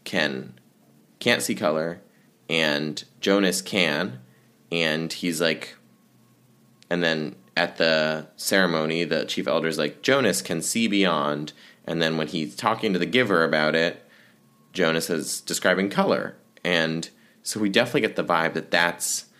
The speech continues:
what seeing beyond was, but everyone can see color in Kira's community and Maddie's community, so it wouldn't necessarily be special in Jonas's, but now it definitely seems like in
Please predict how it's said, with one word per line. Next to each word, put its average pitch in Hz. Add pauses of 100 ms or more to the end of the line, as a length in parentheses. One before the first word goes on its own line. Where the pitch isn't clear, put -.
(260)
what -
seeing 82 (100)
beyond 78
was, 82 (920)
but -
everyone 120
can 90
see 85 (260)
color 76
in 69
Kira's 107
community 76
and 76
Maddie's 117
community, 78 (340)
so 76 (220)
it 78
wouldn't 92
necessarily 82
be 78
special 131
in 82
Jonas's, 78 (320)
but 95
now 139
it 107
definitely 101
seems 90
like 80
in 78